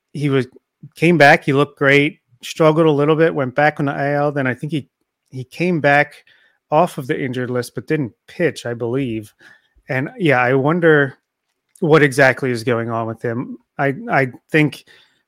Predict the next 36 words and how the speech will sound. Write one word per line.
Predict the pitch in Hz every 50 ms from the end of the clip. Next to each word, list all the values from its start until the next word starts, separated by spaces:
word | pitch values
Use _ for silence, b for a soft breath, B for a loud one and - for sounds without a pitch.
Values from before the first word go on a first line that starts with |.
| _
both | - 165 180 185 -
of | 160
them | 143 135 135 135
have | 131 127 123 123
a | 120
chance | - - - 160 156 147 143 - -
to | - - 135 131 127 123 147 208 190
make | 151 151 170 -
their | - 135
major | 131 127 123 120 127
league | 131 123 123
debuts | 127 120 117 131 127 123 110 117
in | 113
twenty | - - 135 127 123
twenty-four | 123 - 135 127 117 - - 131 127
with | 127 160 160 -
the | 180
Orioles | 165 143 139 143 143 135 123 123
if | 131 - -
they're | 127 110
still | - - - 131 117
here. | 107 123 143 147 131 123 117 - B B B B B B B B -
I | 139
think | - - 147 139 127 123 - - - _ _ _ _ _ _ _ _ _ _ _ _
probably | - - 143 147 151 160 143 151 151 151 160 - - _ _ _ _ _ _ _ _ -
as | 156 135 135 131 123
relievers, | 127 123 117 123 131 139 147 196 208 202 185 - -
just | - 190 - -
because | - 127 - - 135 127 123 123 120 117 110 - - - 330
the | 175
starting | - - - 139 127 127 127 113
pitching | - 135 123 - 147 139 127
depth | 120 127 127 127 - -
has | 127 110 107 113
really | 117 120 123 120 123 120
gotten | 120 117 127 156 139 120 117 113